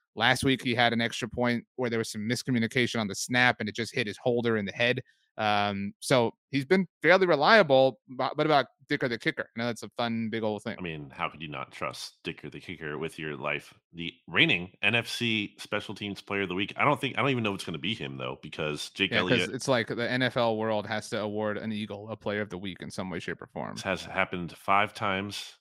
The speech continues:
Speaker 2: for five weeks so far, and Jalen Hurts won N F C Offensive Player of the Month, so six awards, in total there. But yeah, I mean, I don't, Jake Elliott might be back because he was limited in practice today. He was seen kicking, but I don't know.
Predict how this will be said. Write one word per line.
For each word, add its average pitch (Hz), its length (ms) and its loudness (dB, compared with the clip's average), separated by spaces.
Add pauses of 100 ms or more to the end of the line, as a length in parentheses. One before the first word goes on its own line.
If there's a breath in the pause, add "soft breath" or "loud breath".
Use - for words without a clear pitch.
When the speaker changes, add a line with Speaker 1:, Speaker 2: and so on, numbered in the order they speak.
(400)
Speaker 2:
for 82 360 -8
five 92 300 0
weeks 95 220 -6
so 95 160 -4
far, 92 480 -2
and 87 400 4
Jalen 76 260 -8
Hurts 76 240 -12
won 71 480 -12
N 73 120 -6
F 65 100 -12
C 71 200 -10
Offensive - 380 -10
Player 71 180 -8
of 64 60 -12
the 65 80 -14
Month, 69 340 -6
so 65 240 -10
six - 300 -8
awards, 67 540 -10 (500 soft breath)
in 85 100 -14
total 90 300 -2
there. 87 320 2
But 104 120 2
yeah, 95 200 6
I 107 120 6
mean, 110 320 0
I 120 80 4
don't, 139 180 4 (120)
Jake 131 220 -2
Elliott 131 200 2
might 98 220 0
be 110 100 -2
back 82 340 2
because 87 300 -4
he 92 100 -6
was 85 180 -8
limited 87 280 -2
in 87 80 -6
practice 90 400 -2
today. 87 200 0
He 85 80 -2
was 80 120 -6
seen 85 180 -6
kicking, 92 420 -6
but - 100 -4
I 82 60 2
don't 80 140 -4
know. 80 280 -4